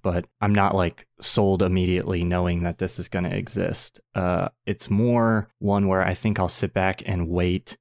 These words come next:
and see what people are saying, and if there's a show that, you know, is getting rave reviews that I really wanna see, then I'll dive in. Uh, the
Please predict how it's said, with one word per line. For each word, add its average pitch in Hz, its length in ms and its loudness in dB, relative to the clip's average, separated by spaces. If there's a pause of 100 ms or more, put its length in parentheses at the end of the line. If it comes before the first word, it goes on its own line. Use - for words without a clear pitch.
and 90 180 -2
see 92 440 2
what 90 240 0
people 98 240 0
are 85 80 0
saying, 90 400 0
and 87 80 0
if 82 100 -8
there's 87 200 -2
a 82 40 -4
show 87 440 0
that, 85 360 -2 (100)
you 95 180 -4
know, 82 340 -4 (120)
is 90 200 -6
getting 85 500 -2
rave 87 300 -2
reviews 90 380 -4
that 98 100 -2
I 104 40 0
really 95 220 0
wanna 90 200 -2
see, 98 300 -4
then 90 200 -2
I'll 98 100 -2
dive 95 300 -2
in. 87 260 -2 (160)
Uh, 90 240 -2
the 92 160 -2